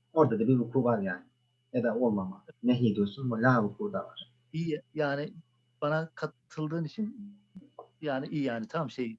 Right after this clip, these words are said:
Speaker 2: hmm,
Speaker 1: Beriz.
Speaker 2: Furkan kardeş, eyvallah.
Speaker 1: <laughs>
Speaker 2: وَلَمَّا فَرَغَ مِنْ تَ-، تَعْرِيفِ الْقَدِيَّةِ Musannif şarihle beraber değil mi? Musannife şey yapalım. Ee,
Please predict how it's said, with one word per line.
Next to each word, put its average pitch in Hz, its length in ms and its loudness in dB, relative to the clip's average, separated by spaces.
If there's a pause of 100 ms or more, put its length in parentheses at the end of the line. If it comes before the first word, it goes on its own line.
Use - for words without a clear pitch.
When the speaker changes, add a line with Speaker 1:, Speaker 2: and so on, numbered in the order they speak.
(140)
Speaker 2:
hmm, 110 320 -10
Speaker 1:
Beriz. 110 280 6 (160)
Speaker 2:
Furkan - 260 -2
kardeş, 110 260 -4 (100)
eyvallah. 120 420 0 (120)
Speaker 1:
<laughs> - 360 -10 (1400)
Speaker 2:
وَلَمَّا 202 500 4
فَرَغَ 214 340 2 (120)
مِنْ 180 80 2
تَ-، 185 320 -2 (200)
تَعْرِيفِ 175 520 0
الْقَدِيَّةِ 170 960 -2 (1040)
Musannif 160 600 -4 (1200)
şarihle 143 640 0
beraber 143 420 -6
değil 214 120 -4
mi? 127 80 -4
Musannife 135 560 -10
şey 127 180 -12
yapalım. - 360 -10 (840)
Ee, 73 40 -6